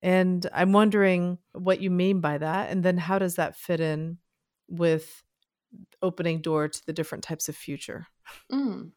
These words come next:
Speaker 2: You know, I was listening to this beautiful talk the other day by a woman called Tara Brach, who's, she's actually, um, a Buddhist, mm, what? <laughs> She's a meditational trainer,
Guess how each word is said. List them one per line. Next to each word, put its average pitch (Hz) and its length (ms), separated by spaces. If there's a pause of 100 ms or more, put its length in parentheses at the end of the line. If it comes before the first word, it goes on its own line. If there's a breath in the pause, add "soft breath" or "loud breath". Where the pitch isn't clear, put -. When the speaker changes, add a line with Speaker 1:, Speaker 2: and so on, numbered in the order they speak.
(140)
Speaker 2:
You 294 160
know, 285 100
I 262 60
was 254 140
listening 311 320
to 247 100
this 214 240
beautiful 220 400
talk 202 340
the 190 140
other 175 160
day 185 480
by 190 180
a 185 60
woman 196 340
called 190 280
Tara 180 440
Brach, 165 520 (160)
who's, 175 400 (320)
she's 220 220
actually, 233 440
um, 170 400
a 170 60
Buddhist, - 800 (320)
mm, 226 400 (240)
what? - 440
<laughs> 220 320 (580 loud breath)
She's 262 280
a 208 40
meditational 190 920
trainer, - 540